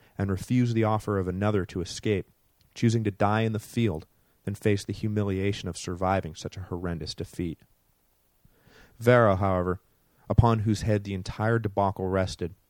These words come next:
had no such qualms about his honor and fled for his life. The Battle of Cannae has gone down as one of the most famous battles in history. Generals are always looking to emulate Hannibal's near-perfect destruction of the Romans.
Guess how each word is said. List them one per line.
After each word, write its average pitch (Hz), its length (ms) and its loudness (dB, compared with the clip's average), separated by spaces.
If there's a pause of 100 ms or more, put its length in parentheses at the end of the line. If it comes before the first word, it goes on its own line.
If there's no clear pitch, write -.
(380)
had 98 160 -2
no 107 160 6
such - 300 -2
qualms 107 360 0
about 82 220 0
his 80 140 -4
honor 92 340 -2 (320)
and - 120 -10
fled 87 420 -2
for 76 140 -6
his - 140 -6
life. - 380 -8 (3000)
The 143 60 4
Battle 190 320 4
of - 140 0
Cannae 104 500 -2 (240)
has 110 140 0
gone 127 300 2
down 107 200 2
as 98 120 -4
one 107 120 -2
of 98 80 -4
the 98 80 -8
most 95 220 -6
famous 104 420 -2
battles 85 380 -4
in 71 80 -10
history. - 520 -8 (920)
Generals 170 400 4
are 143 120 6
always 117 280 6
looking 107 300 -2
to - 160 -8
emulate 95 460 -2
Hannibal's 104 560 -4
near-perfect 107 720 -4
destruction 92 540 -6
of 85 100 -10
the 82 80 -8
Romans. 87 500 -6